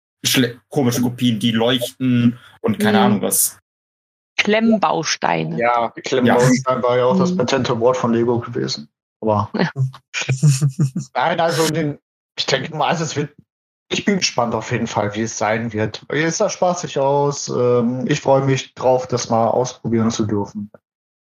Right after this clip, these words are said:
Speaker 2: Ja, ich find's
Speaker 3: Ja,
Speaker 2: auch
Speaker 3: das
Speaker 2: mega
Speaker 3: ist
Speaker 2: witzig. <laughs>
Speaker 3: Und, äh,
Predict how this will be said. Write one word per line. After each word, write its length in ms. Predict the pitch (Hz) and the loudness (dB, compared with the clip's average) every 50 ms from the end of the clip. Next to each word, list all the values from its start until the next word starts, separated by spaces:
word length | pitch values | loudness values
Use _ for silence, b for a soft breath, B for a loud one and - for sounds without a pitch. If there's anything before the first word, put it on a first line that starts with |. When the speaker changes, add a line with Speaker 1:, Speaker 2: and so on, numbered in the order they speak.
| _ _ | _ _
Speaker 2:
Ja, 400 | - 196 185 180 180 180 180 180 | -8 -4 -2 0 0 0 0 -2
ich 120 | 190 190 - | -4 -4 -2
find's 160 | - - - | -2 0 2
Speaker 3:
Ja, 60 | - | 2
Speaker 2:
auch 40 | 175 | 2
Speaker 3:
das 80 | 170 175 | 2 2
Speaker 2:
mega 200 | 180 175 175 - | 0 0 0 0
Speaker 3:
ist 100 | 175 170 | 0 0
Speaker 2:
witzig. 580 | 170 175 - - - 180 180 185 - - - - _ _ - | -4 -6 -8 -8 -8 -8 -6 -6 -6 -8 -10 -12 _ _ -6
<laughs> 0 | |
Speaker 3:
Und, 760 | 208 190 120 120 120 120 123 127 - - 131 127 117 - - | -2 0 2 2 2 0 -2 -6 -6 -4 -4 -4 -4 -2 -4
äh, 560 | 131 120 120 120 120 123 123 127 127 131 131 | -4 -2 0 0 0 2 2 2 0 0 -2